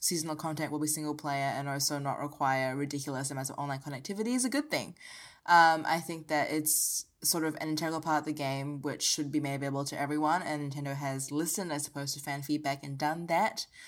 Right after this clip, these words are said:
Seasonal stuff, I mean, people might say, "Oh, you know, it's fun to run in teams," or, like, "Why would you wanna do it with mates?" Well, it's also fun to, like, figure out builds by yourself. And, um, I think that the game ran really well,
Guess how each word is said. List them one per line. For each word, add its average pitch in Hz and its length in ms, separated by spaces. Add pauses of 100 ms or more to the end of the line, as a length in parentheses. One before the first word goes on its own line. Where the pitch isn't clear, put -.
(440)
Seasonal 160 360
stuff, 147 640
I 151 80
mean, 147 120
people 147 220
might 139 180
say, 160 160
"Oh, 226 180
you 214 100
know, 214 140
it's 214 140
fun 233 160
to 233 60
run 233 160
in 233 120
teams," 226 560
or, 165 160
like, 156 260
"Why 160 120
would 190 120
you 196 120
wanna 190 180
do 185 200
it - 280
with 175 200
mates?" 190 600
Well, 214 400
it's 208 180
also 233 320
fun 208 380
to, 220 120
like, 196 220
figure 170 220
out - 160
builds 185 240
by 240 140
yourself. 262 500 (560)
And, 196 200
um, 175 500 (100)
I 185 100
think 180 200
that 180 160
the 160 60
game 170 240
ran 165 320 (100)
really 156 300
well, 165 400